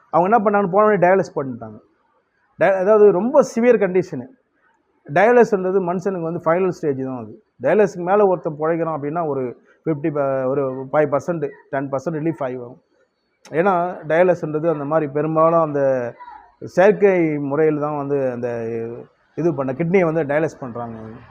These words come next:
அக்கா வந்து, அஹ், சென்னையில வந்து அங்க ஹாஸ்பிட்டல்ல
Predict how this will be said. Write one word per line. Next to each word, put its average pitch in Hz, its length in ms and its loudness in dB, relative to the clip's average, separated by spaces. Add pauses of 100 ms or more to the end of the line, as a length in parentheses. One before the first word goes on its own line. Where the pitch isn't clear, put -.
(1400)
அக்கா 254 360 4
வந்து, 196 520 0 (1200)
அஹ், 143 600 -6 (280)
சென்னையில 185 460 0
வந்து 160 520 -2
அங்க 143 160 -4 (300)
ஹாஸ்பிட்டல்ல 165 380 -4